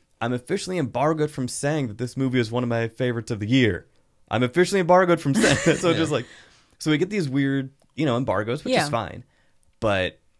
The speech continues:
Speaker 1: yeah, this is seriously one of the best movies of the year.
Speaker 2: Yeah.
Speaker 1: Like, this was really, really solid. So,
Speaker 2: Yeah.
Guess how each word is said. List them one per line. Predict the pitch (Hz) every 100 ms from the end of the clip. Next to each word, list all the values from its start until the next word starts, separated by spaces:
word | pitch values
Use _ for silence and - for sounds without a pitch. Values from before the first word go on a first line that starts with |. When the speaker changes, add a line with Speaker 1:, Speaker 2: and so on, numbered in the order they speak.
| _ 113
Speaker 1:
yeah, | 110 95
this | 120 135
is | 131 98 - -
seriously | - 131 - 110
one | 107
of |
the | 98
best | 95 -
movies | 95 92 87
of | 95 85
the | 85
year. | 78 71 -
Speaker 2:
Yeah. | 123
Speaker 1:
Like, | 95 95 -
this | 107 -
was | 90 - _ -
really, | 98 113 117 98
really | 90 90
solid. | - -
So, | - 80 95
Speaker 2:
Yeah. | -